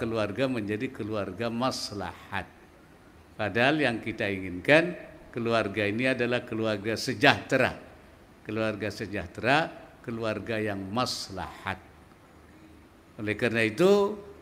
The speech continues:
wajib hukumnya kita menghindari pernikahan dini buat anak-anak kita. Ini, ini saya ngomong kiainya ini, bukan wakil presidennya ini.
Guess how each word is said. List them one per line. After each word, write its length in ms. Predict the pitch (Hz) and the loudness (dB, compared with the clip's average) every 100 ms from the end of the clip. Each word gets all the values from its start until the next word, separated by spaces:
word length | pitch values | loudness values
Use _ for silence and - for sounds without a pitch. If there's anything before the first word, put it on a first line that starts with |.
| - - - - - - - | -20 -20 -20 -20 -20 -14 -2
wajib 520 | 98 104 107 156 151 | 2 2 4 4 4
hukumnya 720 | 143 147 143 143 139 139 147 - - - - - | 0 4 4 6 6 4 -2 -12 -20 -20 -18 -6
kita 280 | 120 - 110 | -4 -2 -2
menghindari 1000 | 104 98 92 92 123 139 143 143 139 - - - - - - - - - | -2 -4 -2 6 10 10 8 4 2 -4 -12 -20 -20 -20 -20 -20 -16 -8
pernikahan 600 | 98 104 101 101 101 95 | -4 -4 -2 0 0 0
dini 480 | 104 101 98 98 - - - | -2 0 -2 -4 -10 -18 -10
buat 240 | 95 90 - | -6 -6 -8
anak-anak 480 | 92 85 87 85 - | -10 -8 -8 -10 -10
kita. 260 | 85 - 80 - - - - - - - 104 | -12 -12 -12 -14 -20 -20 -20 -20 -20 -10 -4
Ini, 220 | 104 113 107 - - - - - - - - - | 0 0 -2 -6 -18 -20 -20 -20 -20 -20 -20 -10
ini 160 | 95 110 | -6 -4
saya 240 | 113 113 120 | -2 0 0
ngomong 320 | 113 117 117 | 0 -2 -2
kiainya 600 | 110 117 110 110 123 123 92 | -2 4 6 6 4 2 0
ini, 220 | 95 92 - - - - - - - - - - - - - - | -4 -8 -12 -20 -20 -18 -18 -16 -16 -16 -16 -18 -18 -18 -14 -10
bukan 320 | 110 123 117 | -4 -2 2
wakil 320 | 120 120 123 | 2 2 0
presidennya 840 | 117 127 - 131 143 147 151 139 117 | 0 -2 2 6 10 10 8 8 8
ini. 200 | 110 | 6